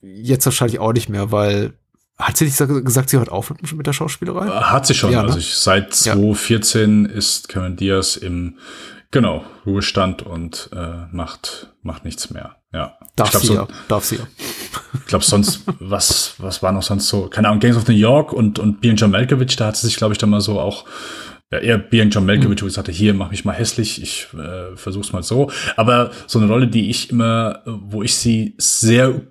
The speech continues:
Speaker 2: gut genutzt fand, also wo, wo ich sage, ja, da, da hat sie einfach so ihre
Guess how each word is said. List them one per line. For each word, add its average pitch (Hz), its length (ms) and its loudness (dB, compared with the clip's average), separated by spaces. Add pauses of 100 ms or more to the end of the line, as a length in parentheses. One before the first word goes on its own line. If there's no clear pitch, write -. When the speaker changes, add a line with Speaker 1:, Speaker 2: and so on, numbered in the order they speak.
(140)
Speaker 2:
gut 139 540 -2
genutzt 107 800 2
fand, 143 260 0
also 107 240 4
wo, 101 420 0 (520)
wo 104 80 -2
ich 101 80 -2
sage, 90 220 2
ja, 92 260 4
da, 95 240 2
da - 100 -2
hat 92 140 -4
sie - 80 0
einfach 95 240 -4
so 101 180 0
ihre 90 640 -2